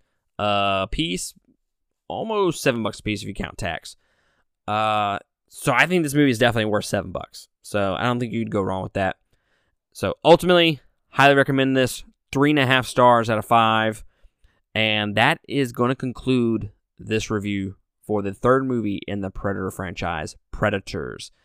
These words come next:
Up next is the finale, The Predator. And I gotta say, I've watched probably about an hour of it. I have a, I'm, I'm going to be,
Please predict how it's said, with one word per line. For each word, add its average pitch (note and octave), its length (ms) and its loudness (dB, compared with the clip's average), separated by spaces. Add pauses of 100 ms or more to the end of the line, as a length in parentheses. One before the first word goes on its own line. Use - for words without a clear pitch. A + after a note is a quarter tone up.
(420)
Up B2 180 4
next C3+ 480 -2 (120)
is A#2 260 -2
the A2+ 200 -2
finale, G2 720 -4 (460)
The A2 320 0
Predator. F2+ 540 -4 (360)
And G2+ 460 -2
I G#2 120 -6
gotta A#2+ 160 2
say, B2 500 2 (420)
I've G2 220 -8
watched G#2 360 -2
probably A2 180 0
about G#2 200 -2
an - 40 -12 (140)
hour G2+ 360 0
of B2 100 0
it. C#3+ 180 -4 (920)
I G2+ 140 -10
have A2 320 0
a, G#2 160 -2 (300)
I'm, A2 280 -6
I'm A#2 420 -4
going A2+ 240 -2
to - 120 -10
be, G2 480 -6